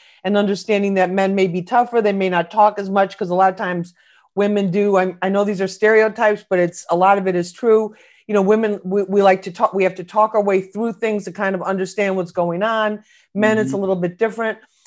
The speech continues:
Speaker 1: but it seems like it's a healthy de-, healthy development. But w-, what about, um, Hovain, do you think, do you think there's two, there's, like, two, you know, there's young dads too that are in their teens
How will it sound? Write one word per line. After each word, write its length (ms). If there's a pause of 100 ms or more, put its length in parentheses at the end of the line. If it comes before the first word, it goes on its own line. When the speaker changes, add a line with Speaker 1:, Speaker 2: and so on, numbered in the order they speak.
(300)
Speaker 1:
but 320
it 160
seems 200
like 160
it's 140
a 100
healthy 280
de-, 160 (220)
healthy 280
development. 480 (240)
But 80
w-, 160
what 240
about, 380 (340)
um, 220
Hovain, 440
do 60
you 80
think, 420
do 80
you 60
think 180
there's 300
two, 240 (360)
there's, 220
like, 240 (160)
two, 220
you 160
know, 120
there's 240
young 360
dads 400
too 180
that 140
are 100
in 80
their 100
teens 600